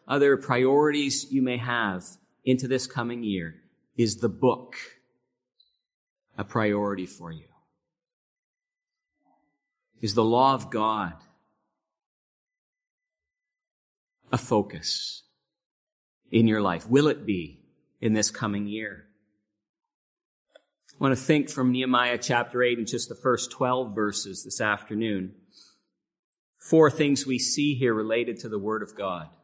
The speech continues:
on this New Year's Day celebration. First, we see the Word of God requested. And then we see the Word of God very clearly revered.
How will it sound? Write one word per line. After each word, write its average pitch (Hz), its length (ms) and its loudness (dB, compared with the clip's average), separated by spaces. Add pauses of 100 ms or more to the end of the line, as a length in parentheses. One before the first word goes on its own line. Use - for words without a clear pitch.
(340)
on 104 120 -2
this 101 220 -2
New 113 140 -4
Year's 107 340 -4
Day 98 220 -4
celebration. 90 760 -8
First, 151 320 -2
we 131 80 -4
see 120 440 -6 (120)
the 120 80 -2
Word 117 240 2
of 98 140 -6
God 110 300 0 (120)
requested. 117 840 -4 (1600)
And 120 80 4
then 170 100 6
we 180 80 8
see 160 220 4
the 143 100 6
Word 135 260 4
of 104 160 -2
God 117 300 2
very 131 240 0
clearly 117 640 -2
revered. 123 840 2